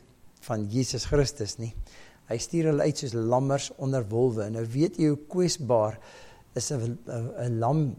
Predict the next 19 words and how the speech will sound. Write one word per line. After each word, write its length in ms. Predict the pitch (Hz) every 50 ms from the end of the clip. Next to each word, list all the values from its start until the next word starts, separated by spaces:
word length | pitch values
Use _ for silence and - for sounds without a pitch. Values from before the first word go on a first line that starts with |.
| -
da-, 240 | - 139 117 110 - -
'n 160 | 143 131 123
lammetjie, 520 | 117 117 135 147 156 151 147 - - 107 110
nie 220 | 127 165 220 208
eens 160 | 170 147 127
'n 60 | 131
groot 340 | 107 - - 147 160 156 151
skaap 300 | - - - 131 123 117
nie, 100 | 135 135
maar 180 | 131 123 123 123
'n 80 | 123
lammetjie 580 | 120 120 135 151 160 156 143 - 127 120 113 110 -
tussen 380 | - 143 127 - 143 131 117 95 - -
wolwe. 420 | 127 123 135 135 120 107 101 90 98 - - - - - - - - - _ _ - - - - - - - - - - - - - -
Mense 380 | 117 110 117 127 131 - 160
sal 160 | 139 - 170 143
sê, 220 | - - 151 143
"Dis 160 | 135 139 -
verby." 640 | - 165 156 131 123 110 104 117 101 - - -